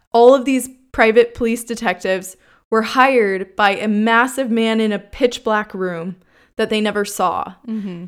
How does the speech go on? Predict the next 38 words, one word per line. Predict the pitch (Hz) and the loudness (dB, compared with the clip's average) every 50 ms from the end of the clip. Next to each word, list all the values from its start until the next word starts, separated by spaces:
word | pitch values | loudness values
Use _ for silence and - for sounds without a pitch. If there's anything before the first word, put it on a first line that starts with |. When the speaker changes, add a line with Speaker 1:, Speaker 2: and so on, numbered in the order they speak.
| - - | -16 -6
Speaker 1:
And | - 233 247 | -2 2 4
then | 247 247 | 4 6
they | 247 247 | 4 4
find | 240 254 240 226 226 220 | 4 4 2 4 4 4
out | 226 220 196 185 180 175 - - - _ _ | 4 4 4 4 2 0 -2 -6 -20 _ _
throughout | - 240 226 214 180 | -2 0 2 2 2
the | - 208 | -2 -4
course | - 233 214 220 220 | -4 -2 -4 -4 -4
of | - 190 | -6 -8
the | 190 | -4
book | 175 226 220 214 - | -2 -2 -2 -2 -4
that | - 180 180 | -6 -6 -6
it | 165 - | -4 -2
was | 202 208 214 202 208 - | 0 0 0 -2 -4 -8
Sunday | - - 226 214 220 220 208 208 190 165 165 175 185 170 - - _ _ | -6 0 2 2 4 4 2 2 0 0 0 -2 -4 -6 -10 -18 _ _
who | - 247 233 | -6 -6 -6
hired | 220 - 226 233 233 240 233 214 196 170 | -4 -2 0 2 4 4 4 2 0 -2
them, | 180 160 170 165 170 196 226 220 - _ _ _ _ _ _ _ _ _ - | -6 -8 -6 -6 -8 -8 -8 -10 -12 _ _ _ _ _ _ _ _ _ -4
and | 240 240 | -4 -2
also | - 240 247 254 254 - 277 262 | 2 4 4 4 2 2 -2 -2
Sunday | 262 - 254 226 226 226 226 220 214 | 0 0 -2 -2 0 0 2 0 0
who | 220 240 240 226 | 0 -2 -2 -2
engaged | 220 220 214 220 208 208 220 208 247 220 | -2 -2 0 0 0 0 0 -2 -4 -2
them | 226 214 202 196 | -2 -2 -2 -4
as | 190 196 - | -6 -4 -2
anarchists. | 214 262 254 214 196 - - 180 180 196 240 247 - - _ _ _ _ - - - - - - - _ - - | -2 0 0 0 -2 -4 -6 -6 -4 -4 -4 -6 -8 -20 _ _ _ _ -20 -20 -20 -20 -20 -20 -20 _ -20 -16
Speaker 2:
<laughs> | 269 226 - - 415 - - - _ _ - | -16 -14 -14 -14 -18 -18 -18 -20 _ _ -2
Speaker 1:
And | 247 254 247 | 0 0 0
so | 254 285 269 254 247 233 220 208 196 - - | 2 2 4 4 6 6 6 4 2 0 -2
the | 202 233 240 - - | 2 2 2 2 2
end | 233 240 262 269 | 0 0 2 2
is | 233 220 185 | 2 2 2
this | 196 208 196 - - - _ _ _ _ - 220 _ - | -4 -6 -6 -8 -12 -14 _ _ _ _ -20 -20 _ -14
kind | - - 269 320 | -6 -6 -2 -2
of | 381 - | -2 -4
philosophical | - - - 226 233 240 240 240 247 214 220 226 262 233 254 214 190 | -6 -4 -2 2 2 2 2 2 2 0 0 0 -2 -4 -2 -2 -4
jumble | 175 - 208 202 202 214 208 208 196 185 | -4 -4 -4 -2 -2 0 0 -2 -2 -2
of | 185 175 165 - - - - | -4 -6 -6 -8 -12 -20 -20